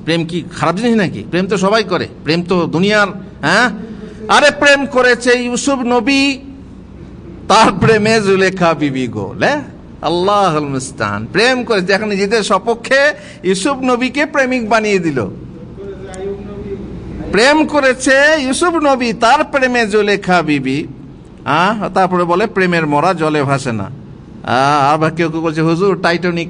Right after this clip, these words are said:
ফিল্মে দেখবেন।" আর ভাই, আমাকেও ফিল্ম দেখা, টাইটানিক ফিল্মে দেখবেন, ওখানেও প্রেমের মরা কিন্তু জলে ডুবছে, কিন্তু ওখানে উদ্দেশ্য আলাদা।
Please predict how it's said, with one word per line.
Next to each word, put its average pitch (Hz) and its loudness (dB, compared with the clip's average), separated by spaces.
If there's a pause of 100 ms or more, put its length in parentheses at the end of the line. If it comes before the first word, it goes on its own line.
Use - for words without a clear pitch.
(160)
ফিল্মে 175 0
দেখবেন।" 165 0 (380)
আর 131 -2
ভাই, 151 4
আমাকেও 165 0
ফিল্ম 160 -2
দেখা, 135 0 (520)
টাইটানিক 214 2
ফিল্মে 220 0
দেখবেন, 208 0
ওখানেও 220 2
প্রেমের 220 2
মরা 202 4
কিন্তু 202 0
জলে 190 4 (640)
ডুবছে, 170 -2 (280)
কিন্তু 339 -2
ওখানে 240 2
উদ্দেশ্য 196 2
আলাদা। 143 0